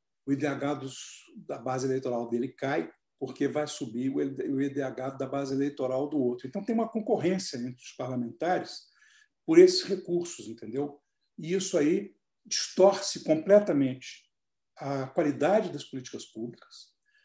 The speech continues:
a qualidade da democracia e o perfil distributivo da sociedade brasileira. Quer dizer, o, a distribuição de recursos públicos fica totalmente enviesada, biased, por essa influência da coalizão,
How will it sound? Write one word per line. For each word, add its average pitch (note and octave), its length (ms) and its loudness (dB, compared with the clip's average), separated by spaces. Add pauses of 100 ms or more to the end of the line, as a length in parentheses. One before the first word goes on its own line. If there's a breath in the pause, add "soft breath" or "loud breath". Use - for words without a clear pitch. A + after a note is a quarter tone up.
(200)
a C#3 80 -10
qualidade E3+ 640 4
da D#3+ 60 -2
democracia C#3 880 -2
e F3 60 -2
o E3+ 80 -4
perfil F3 340 -2
distributivo D#3+ 720 -10
da B2 100 -10
sociedade A#2+ 460 -14
brasileira. - 460 -14 (420)
Quer - 60 -20
dizer, G2+ 120 -18
o, - 360 -14 (100)
a B2+ 60 -8
distribuição D3 680 -6
de C3+ 100 -12
recursos C3 580 -10
públicos - 720 -10 (480 soft breath)
fica D3 240 -6
totalmente E3 680 0
enviesada, C#3 760 -2
biased, D#3+ 540 -2 (760)
por D3 140 2
essa F3 280 0
influência D#3 640 0 (520)
da C3+ 160 -8
coalizão, A#2+ 640 -8